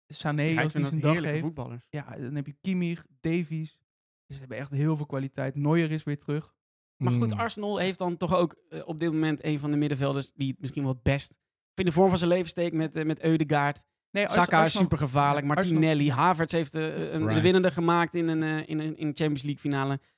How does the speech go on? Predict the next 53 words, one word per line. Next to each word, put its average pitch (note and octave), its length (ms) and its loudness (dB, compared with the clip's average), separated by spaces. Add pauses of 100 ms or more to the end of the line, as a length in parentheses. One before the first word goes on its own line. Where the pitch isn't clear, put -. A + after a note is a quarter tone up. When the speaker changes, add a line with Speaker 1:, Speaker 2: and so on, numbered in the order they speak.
(140)
Speaker 2:
Rice F3+ 280 2
er F#3+ 60 0
nog E3 120 -2
bij D#3+ 200 2
voor D3 100 -2
de D3 60 0
balans. C#3+ 360 0
Het C#3+ 100 -4
beste E3 260 2
centrale D#3 420 -2
duo, E3 300 4
zei F3+ 200 6
je F3 80 4
vorige E3 320 4
week, E3 260 2 (320)
van F3+ 180 -2
Europa. E3+ 420 4
Ja, D#3+ 140 -4
daar F3+ 120 -6
staat A#3 220 -4
toch - 120 -10
echt A3+ 120 -4
wel A3 100 -2
tegenover. F#3 680 0 (140)
Speaker 1:
Ja, - 160 -20
nee, D3 100 -10
Arsenal F3 280 0
was F#3+ 120 4
wel F3 100 4
favoriet E3 500 2
op F3+ 100 -4
voorhand. C3+ 400 -2
Maar G#3+ 140 -2
ik E3 100 -2
bedoel, E3+ 320 0 (280)
i-, - 140 -8
het, D3+ 160 -4 (180)
Bayern E3 280 2
werd E3 160 4
wel E3 100 2
heel G3+ 180 4
klein G#3+ 260 -4
gemaakt D3 320 -2
vooraf. C3 420 -8
Kijk, C#3 140 -8
en C#3 60 -6
ik D3 120 -4
maak D3+ 200 -2
Arsenal D3 300 -2
altijd C#3+ 180 -4
heel C#3 160 -4
klein, C#3+ 240 -4
Speaker 2:
Ja. E3 60 2